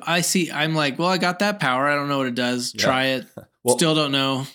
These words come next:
Speaker 1: Okay.
Speaker 2: I have s-,
Speaker 1: <laughs>
Speaker 2: I have powers, but I never use them in combat. I always forget about 'em. Like, I need to figure out one that
Speaker 1: Oh,
Speaker 2: I really
Speaker 1: yeah.
Speaker 2: like and then just use it.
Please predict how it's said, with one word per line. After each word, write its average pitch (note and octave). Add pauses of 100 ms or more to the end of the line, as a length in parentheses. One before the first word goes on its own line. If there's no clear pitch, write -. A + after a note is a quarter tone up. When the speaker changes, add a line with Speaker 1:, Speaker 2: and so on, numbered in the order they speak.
(140)
Speaker 1:
Okay. A#2
Speaker 2:
I A#2
have B2
s-, -
Speaker 1:
<laughs> -
Speaker 2:
I A2+
have C3+
powers, A#2
but G#2
I G2
never F#2+
use F2
them F2
in E2
combat. E2+
I G2
always F#2
forget D#2+
about G2
'em. A#2
Like, F2+
I F2+
need F2+
to F#2
figure F2
out E2
one E2+
that B2+
Speaker 1:
Oh, -
Speaker 2:
I A2+
really A2+
Speaker 1:
yeah. G#2
Speaker 2:
like E2+
and E2
then D#2+
just D#2+ (160)
use E2
it. E2